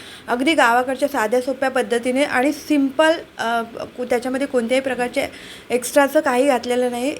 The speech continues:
खीर खूप सुंदर लागते अशी. हे बघा, खीरचा रंगसुद्धा खूप छान बदललेला आहे गूळ घातल्यानंतर, अ, कि-, आणि ते हळदीचं पान घातल्यामध्ये, अ, मुळे त्या ह-, खिरीला एक छान थोडासा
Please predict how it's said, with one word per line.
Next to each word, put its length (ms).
खीर 200
खूप 220
सुंदर 380
लागते 440
अशी. 360
हे 120
बघा, 300
खीरचा 340
रंगसुद्धा 600
खूप 220
छान 220
बदललेला 400
आहे 100
गूळ 200
घातल्यानंतर, 680
अ, 100
कि-, 120
आणि 360
ते 60
हळदीचं 420
पान 260
घातल्यामध्ये, 500
अ, 160
मुळे 340
त्या 200
ह-, 200
खिरीला 300
एक 200
छान 360
थोडासा 560